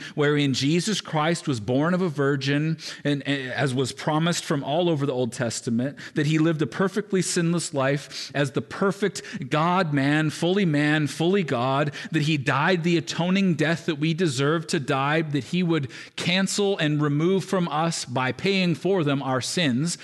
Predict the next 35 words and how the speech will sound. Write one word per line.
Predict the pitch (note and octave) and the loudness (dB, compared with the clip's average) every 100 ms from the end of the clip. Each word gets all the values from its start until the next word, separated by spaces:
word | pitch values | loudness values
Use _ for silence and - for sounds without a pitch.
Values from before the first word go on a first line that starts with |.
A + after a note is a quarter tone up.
| - - | -12 -8
that | C3 | -2
they | D3 | 2
are | C#3+ | 2
removed | C#3 C#3 D#3 F#3 F#3 - | 2 2 4 4 2 -2
from | D#3 C3+ | -2 0
us | D3 D3+ | 0 0
and | C#3 | 0
the | |
wrath | C3+ D3 C#3+ | 2 0 -2
of | B2+ | -4
God | B2 C#3+ D3+ | -2 0 0
is | A#2 G#2+ | 0 -2
lifted | A#2 D#3+ F3+ F3+ D3 | 0 0 0 -2 0
from | D3+ C#3+ | 0 2
our | B2+ | 0
shoulders | - A#2+ A#2 C3+ B2+ | 0 0 2 0 0
because | C3+ D3+ C3 | -2 0 0
of | C#3+ | -2
the | C3 | -2
work | B2+ E3 E3+ | -2 -2 -2
of | D3 | -4
Christ | - D#3 D3+ E3 - - - - | -4 -2 -2 -4 -8 -8 -6 0
in | E3+ F#3 | 0 2
our | D#3+ E3+ E3+ | 2 2 0
place, | - C#3 C3 F3 - - - | 0 0 2 2 -2 -8 -2
that | D#3 | 0
he | E3 D3+ | 2 0
died | C#3+ C#3+ F#3+ F#3+ | 0 2 2 2
the | E3 | 0
death | D3 D#3 - | 2 0 0
that | |
we | C3+ D#3 | 0 2
deserve | D#3+ C#3+ E3 D#3+ | 2 2 0 0
to | D3+ | -4
die | C3 A#2 B2 D3+ | -2 0 0 0